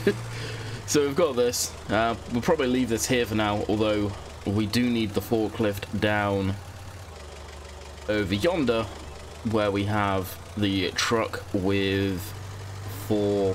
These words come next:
pallets of wool to sell. So we'll jump in the old jalopy here, and we'll head down to the store. So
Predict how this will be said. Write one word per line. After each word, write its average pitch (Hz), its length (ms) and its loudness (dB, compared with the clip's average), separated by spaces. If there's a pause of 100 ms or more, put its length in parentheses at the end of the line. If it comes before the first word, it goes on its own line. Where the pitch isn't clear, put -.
pallets 92 480 0 (140)
of 82 480 -2
wool 80 260 2
to - 160 -6
sell. 73 340 0 (1200)
So 139 140 2
we'll 139 80 2
jump 143 220 2
in 139 120 2
the 131 60 2
old 127 200 2
jalopy 120 380 2
here, 123 260 4 (440)
and 101 340 2
we'll 98 240 2
head 104 180 2
down 98 340 2 (100)
to 95 360 2
the 90 340 0
store. 98 520 2
So 127 360 2